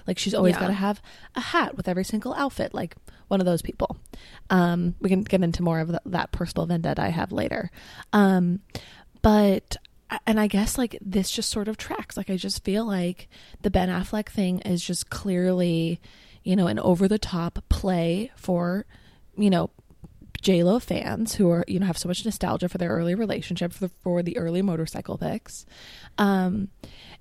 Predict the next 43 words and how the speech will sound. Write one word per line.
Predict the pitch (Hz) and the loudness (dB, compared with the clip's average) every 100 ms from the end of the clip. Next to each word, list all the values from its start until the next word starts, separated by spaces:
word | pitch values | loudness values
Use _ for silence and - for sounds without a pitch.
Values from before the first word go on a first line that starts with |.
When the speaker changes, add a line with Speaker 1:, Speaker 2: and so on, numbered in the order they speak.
| - | 2
Speaker 1:
and | 226 226 226 | 6 6 4
yeah, | 302 | 2
I | - | 2
just, | 196 226 | 2 2
I | 202 | 2
just | 202 226 | 2 2
don't | 240 233 | 2 4
know | 202 | 4
if | 196 | 4
I'm | 190 | 4
buying | 185 185 190 | 4 4 4
that | 185 185 | 2 -2
this | 180 | -2
is, | 185 - | -2 0
like, | 175 - | -2 -2
real | 180 180 175 170 | 2 6 6 6
love | 175 214 196 | 4 2 0
for | - | -6
her. | 165 - - - - _ - | -6 -6 -8 -12 -20 _ -6
Speaker 2:
No. | 196 180 - - - | -6 -6 -10 -16 0
I | 233 | 2
mean, | 233 | 4
I | 247 | 2
think | 269 311 | -2 0
it's | 202 | 0
real | 185 | 0
love | 185 | -2
for | - 190 | -2 -4
her. | 165 180 190 220 - | -2 -2 0 -2 -2
I | 190 | -2
think | 190 170 | -2 -2
she | - 170 | -4 -2
looks | 175 190 226 | -2 -2 -2
really | 226 | 0
happy. | 233 240 233 254 262 - - - - - - | 0 -2 -2 -2 -2 -6 -16 -20 -20 -8 0
I | 196 | 0
think | 185 185 180 | 2 -2 -2
that | - 175 - | -4 -4 -4
she | - 185 | -2 0
loves | 180 175 175 175 180 185 | 0 0 0 0 -2 -2
having | 185 175 180 190 | -2 -2 -2 -2
an | 190 | -4
A-lister, | 190 185 180 185 - 196 185 180 | -2 -2 0 -2 -2 0 2 0